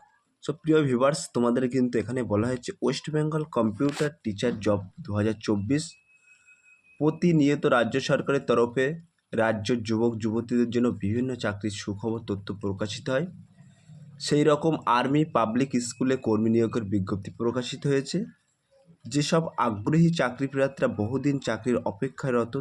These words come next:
তাদের জন্য সুবর্ণ সুযোগ। শুধুমাত্র অফলাইনের মাধ্যমে আবেদন জানাতে পারবেন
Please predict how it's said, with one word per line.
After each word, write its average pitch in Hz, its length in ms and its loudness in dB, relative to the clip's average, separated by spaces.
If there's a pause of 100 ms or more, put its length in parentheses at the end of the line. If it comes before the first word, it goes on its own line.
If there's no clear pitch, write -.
তাদের 101 260 2
জন্য 113 280 0
সুবর্ণ 104 460 0
সুযোগ। - 340 -6 (1120)
শুধুমাত্র 160 520 2 (260)
অফলাইনের 135 440 2
মাধ্যমে 120 400 2 (120)
আবেদন 104 340 2
জানাতে 113 360 0
পারবেন 123 400 0